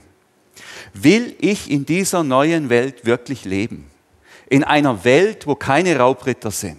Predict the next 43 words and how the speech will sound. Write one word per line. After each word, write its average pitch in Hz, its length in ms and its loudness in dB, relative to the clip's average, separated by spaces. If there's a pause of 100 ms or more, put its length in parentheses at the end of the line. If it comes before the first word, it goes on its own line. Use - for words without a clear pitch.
(160)
gell? 156 260 -2 (320)
Wo 139 160 4
die 123 140 0
Sanftmütigen 147 1040 -2
das 101 200 -4
Land 110 300 -2
besitzen, 98 540 -8
wo 107 80 -6
nicht 175 320 -4
gelogen 147 460 -2
wird, 101 200 -6
wo 120 60 -6
nicht 156 340 -6
gestohlen 175 600 -6
wird, 80 260 -10 (400)
wo 127 100 0
man 127 120 0
sich - 260 -8
liebt, 180 420 -8
wo 117 80 0
man 113 140 -4
Rücksicht - 560 -6
auf 117 160 -8
sich, - 260 -10
auf - 220 -8
gegenseitig 120 720 0
nimmt. 87 240 -6
Will 190 200 2
ich 226 160 -6
in 160 100 -2
so 151 140 -4
einer 170 180 -2
Welt 131 300 -2
leben? 123 420 -4 (440)
Weil 135 100 4
für 135 160 2
manche 190 420 2
von 202 160 -2
uns 180 220 -2
ist 185 180 -2
das 160 140 0
ein 127 160 -2
Downgrade. 131 640 2